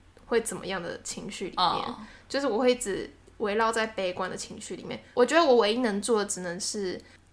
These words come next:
Speaker 1: 不要让自己在那个漩涡里面太久，就这样，因为它就是我个性的一种，一环。
Speaker 2: 所以你有尝试过？
Speaker 1: 嗯，但每每都失败啊。
Speaker 2: 啊，你当时尝试是怎么做？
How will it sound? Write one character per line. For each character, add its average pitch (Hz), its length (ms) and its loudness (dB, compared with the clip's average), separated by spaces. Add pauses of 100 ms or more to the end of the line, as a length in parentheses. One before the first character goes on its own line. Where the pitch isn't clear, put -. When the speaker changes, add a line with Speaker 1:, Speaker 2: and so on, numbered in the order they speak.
(120)
Speaker 1:
不 - 60 2
要 254 220 12
让 269 200 8
自 269 140 -6
己 208 120 -10
在 208 180 -4
那 208 80 -4
个 196 60 -6
漩 208 180 -6
涡 196 160 -4
里 180 60 -6
面 185 140 -10
太 - 220 -10
久， - 200 -18 (240)
就 202 120 -8
这 - 120 -6
样， - 100 -4 (280)
因 233 80 -2
为 254 60 2
它 254 100 0
就 226 80 -6
是 240 80 -2
我 190 80 -2
个 180 180 -8
性 180 140 -12
的 - 60 -12
一 - 180 -16
种， - 120 -20 (120)
一 226 120 -6
环。 - 420 -16
Speaker 2:
所 - 200 2
以 302 60 8
你 277 100 8
有 226 120 6
尝 175 280 -4
试 175 200 -4
过？ - 260 -6 (460)
Speaker 1:
嗯， 226 680 -2 (260)
但 269 120 2
每 208 200 -2
每 190 160 -2
都 180 100 -2
失 160 220 -10
败 139 120 -6
啊。 - 320 -8 (440)
Speaker 2:
啊， 240 80 6
你 226 100 2
当 208 120 6
时 208 120 -6
尝 170 200 -6
试 165 160 -4
是 160 60 -2
怎 - 120 -10
么 - 120 -16
做？ - 180 -10